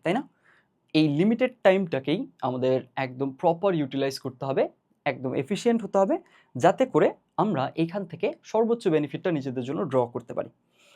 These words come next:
তো এই কারণে আমার মনে হয় তোমাদের যেটাতে ফোকাস করা উচিত সেটা হচ্ছে ডিক্লাটারিং,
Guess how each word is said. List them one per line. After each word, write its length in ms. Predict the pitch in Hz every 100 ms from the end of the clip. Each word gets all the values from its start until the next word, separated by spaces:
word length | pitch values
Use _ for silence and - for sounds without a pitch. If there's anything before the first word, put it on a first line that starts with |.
| _
তো 60 | 202
এই 80 | 226
কারণে 320 | 277 156 156
আমার 200 | 147 175
মনে 180 | 208 143
হয় 160 | 127 147
তোমাদের 320 | 151 147 165
যেটাতে 260 | 165 165 165
ফোকাস 340 | 147 135 165
করা 180 | 143 131
উচিত 220 | 120 -
সেটা 200 | - 160
হচ্ছে 200 | 160 160
ডিক্লাটারিং, 760 | 117 117 175 170 180 165 139